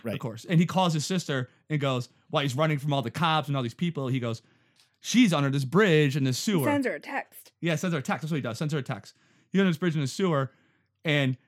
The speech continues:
Speaker 2: he falls off the overpass right around the time he's sending this text and gets hurt, but nobody knows he's there. Like, the cops, he escapes the cops. He falls off, and they can't find him.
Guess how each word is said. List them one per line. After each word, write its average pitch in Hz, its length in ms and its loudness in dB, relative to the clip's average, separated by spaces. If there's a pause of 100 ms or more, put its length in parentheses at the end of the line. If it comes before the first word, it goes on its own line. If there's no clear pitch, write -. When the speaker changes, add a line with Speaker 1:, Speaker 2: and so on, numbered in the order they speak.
Speaker 2:
he 151 120 -4
falls 170 240 0
off 151 100 0
the 139 100 0
overpass 135 680 0
right 143 140 0
around 139 200 0
the - 20 -14
time 143 140 -2
he's 120 100 -4
sending 127 220 -2
this 110 120 -6
text - 480 -6 (580)
and 123 260 0
gets - 240 -6
hurt, 147 380 -6
but 135 120 -8
nobody 135 220 0
knows 123 180 0
he's 110 140 -4
there. 123 240 0
Like, 113 140 -6
the 123 100 -4
cops, - 300 -8
he 139 60 -2
escapes 123 300 -6
the 127 60 -10
cops. 131 260 -4
He 131 60 -6
falls 127 260 -2
off, 117 120 -4
and 123 60 -6
they 107 60 -8
can't 117 200 -8
find 120 240 -2
him. 101 120 -6